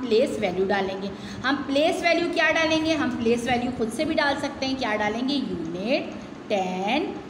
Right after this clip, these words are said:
हंड्रेड, थाउजेंड, टेन थाउजेंड और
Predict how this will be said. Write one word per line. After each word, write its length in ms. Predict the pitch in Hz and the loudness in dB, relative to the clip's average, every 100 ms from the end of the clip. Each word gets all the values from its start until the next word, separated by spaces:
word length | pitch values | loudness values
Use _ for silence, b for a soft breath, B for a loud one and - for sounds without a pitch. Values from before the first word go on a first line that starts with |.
| - | -8
हंड्रेड, 920 | 190 185 180 185 190 196 214 262 330 - - - - - | -4 -4 -4 -2 0 0 2 2 0 -6 -10 -12 -14 -8
थाउजेंड, 840 | 196 185 190 190 208 226 285 392 349 - - - - | -4 0 2 2 2 4 2 2 -4 -10 -12 -14 -4
टेन 240 | 208 185 185 - | 0 0 -2 -2
थाउजेंड 760 | 202 196 202 185 220 294 381 - - - - - - - - - - | 0 2 0 -2 2 2 2 -4 -10 -12 -14 -14 -14 -14 -14 -12 2
और 280 | 269 302 427 | 4 6 4